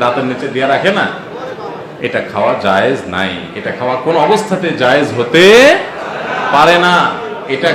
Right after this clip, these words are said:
খেলে গুনাহ হবে, কোনো সন্দেহ করার কোনো অবকাশ নাই। বুঝেন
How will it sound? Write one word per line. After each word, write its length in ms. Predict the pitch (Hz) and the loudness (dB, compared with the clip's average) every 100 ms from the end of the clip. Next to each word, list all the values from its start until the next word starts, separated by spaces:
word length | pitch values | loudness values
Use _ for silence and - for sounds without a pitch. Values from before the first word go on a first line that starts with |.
| - | -2
খেলে 220 | 156 185 185 | 0 2 2
গুনাহ 280 | 135 180 190 175 | 0 4 4 6
হবে, 240 | 190 190 147 - - | 8 8 6 2 -2
কোনো 160 | 160 160 156 - | 2 2 0 0
সন্দেহ 400 | 175 190 196 196 233 247 - - | 2 4 4 4 4 4 0 0
করার 340 | 151 147 147 - - | 2 4 2 0 -2
কোনো 220 | 175 165 160 147 127 | -2 2 2 2 0
অবকাশ 460 | 120 - 110 104 101 95 87 | 0 0 0 -2 -4 -6 -8
নাই। 220 | 87 85 80 80 82 - - - - - - - - - - - - - 98 | -8 -8 -12 -14 -16 -18 -20 -20 -20 -20 -20 -20 -20 -20 -20 -18 -18 -16 -6
বুঝেন 240 | 117 147 | -2 0